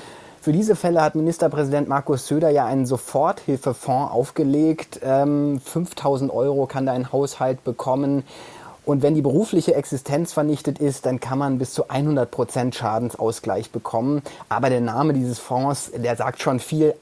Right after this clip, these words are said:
Hundert Millionen plus X hat ihn Söder genannt. Auch er, auch die Staatsregierung weiß noch nicht so genau, wie viel das kosten wird. Äh, nicht zu vergessen, kaputte Straßen und Brücken, auch das wird ja Geld kosten.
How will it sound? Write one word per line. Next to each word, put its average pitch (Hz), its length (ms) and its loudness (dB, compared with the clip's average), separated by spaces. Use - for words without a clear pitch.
Hundert 139 500 0
Millionen 127 540 0
plus - 460 -2
X - 380 -4
hat 143 120 -2
ihn 139 140 0
Söder 135 260 2
genannt. 123 340 -2
Auch 120 220 0
er, 123 260 4
auch 120 140 0
die 131 100 -4
Staatsregierung 127 960 0
weiß 117 240 -2
noch 123 160 -2
nicht 131 240 -2
so 131 140 0
genau, 127 440 2
wie 139 320 -2
viel 151 280 2
das 127 200 2
kosten 131 520 -4
wird. 131 260 2
Äh, 127 200 4
nicht 131 160 2
zu - 80 -4
vergessen, 135 400 0
kaputte 131 400 -2
Straßen 117 480 0
und 123 120 -2
Brücken, 127 360 -2
auch 107 220 -2
das - 340 -4
wird 104 160 -4
ja 110 120 -6
Geld 87 280 -6
kosten. - 460 -10